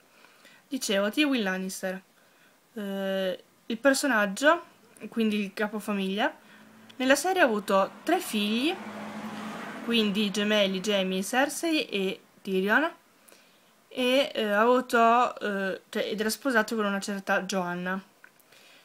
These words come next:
Nella realtà l'attore che interpreta Tywin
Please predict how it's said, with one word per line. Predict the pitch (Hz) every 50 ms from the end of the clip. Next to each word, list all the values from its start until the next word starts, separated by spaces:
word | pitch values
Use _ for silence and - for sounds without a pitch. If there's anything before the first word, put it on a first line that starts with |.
| _ -
Nella | 226 226 240 247
realtà | 294 330 349 311 - 427 427
l'attore | 403 302 254 - 233 226 220
che | - 233
interpreta | 220 214 226 214 233 220 214 220 214 - 311 311
Tywin | - 311 311 311 320 330 339 339 330